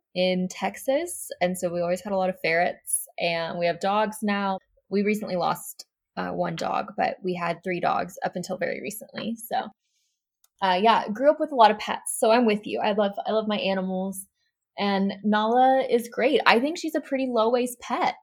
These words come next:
honestly. So we buy our food from Open Farm Pet, which I really like. They are very sustainable. They're, like, they, they do a lot of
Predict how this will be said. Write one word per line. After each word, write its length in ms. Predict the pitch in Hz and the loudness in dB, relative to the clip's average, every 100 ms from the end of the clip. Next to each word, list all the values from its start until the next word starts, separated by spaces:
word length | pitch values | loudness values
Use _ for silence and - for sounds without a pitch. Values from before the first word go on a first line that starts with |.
| - | -2
honestly. 640 | 233 311 269 - 131 92 | -2 -2 -6 -6 -6 -6
So 180 | - 220 | -8 -4
we 140 | 214 226 | -2 2
buy 220 | 247 262 | 4 6
our 180 | 240 240 | 4 2
food 240 | 214 220 214 | -2 -2 -2
from 180 | 202 180 | -4 -2
Open 240 | 185 208 | 0 -2
Farm 360 | 202 190 185 196 | -2 -2 -2 -2
Pet, 320 | - 175 269 | 0 -2 -2
which 200 | 202 - | -8 -8
I 60 | 196 | -6
really 280 | 185 185 180 | -2 -2 0
like. 480 | 160 165 247 - - _ _ _ _ _ _ _ _ _ _ _ _ _ | 2 0 0 -8 -20 _ _ _ _ _ _ _ _ _ _ _ _ _
They 320 | 202 196 196 | 4 6 6
are 160 | 185 190 | 6 6
very 300 | 202 220 247 | 4 4 2
sustainable. 920 | 247 220 - 185 196 262 330 381 403 - | 0 -6 -2 0 0 0 0 0 0 0
They're, 240 | 220 202 | 2 2
like, 220 | 190 185 - 202 | 2 2 -2 -2
they, 220 | 190 190 | 0 0
they 120 | 190 | 0
do 120 | 190 | 2
a 40 | 208 | 2
lot 160 | 196 | 4
of 80 | 185 | 2